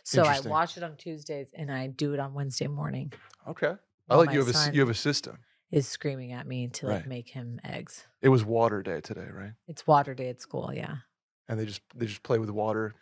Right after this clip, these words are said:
Speaker 2: water balloons. It's
Speaker 1: They play, yeah. Well, they, I think they have, like, a water table.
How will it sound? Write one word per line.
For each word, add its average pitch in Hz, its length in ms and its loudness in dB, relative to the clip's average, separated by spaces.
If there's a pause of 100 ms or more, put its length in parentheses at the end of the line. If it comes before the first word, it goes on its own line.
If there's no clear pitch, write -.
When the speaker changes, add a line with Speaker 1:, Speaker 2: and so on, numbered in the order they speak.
Speaker 2:
water 120 180 4
balloons. 117 560 0
It's - 460 -4
Speaker 1:
They 175 200 4
play, 185 300 0
yeah. 165 200 2
Well, 180 260 2
they, 170 200 0
I 165 140 -6
think 202 160 -6
they 208 80 0
have, 185 180 0
like, 170 140 -4
a 160 60 0
water 147 320 -2
table. 143 640 -4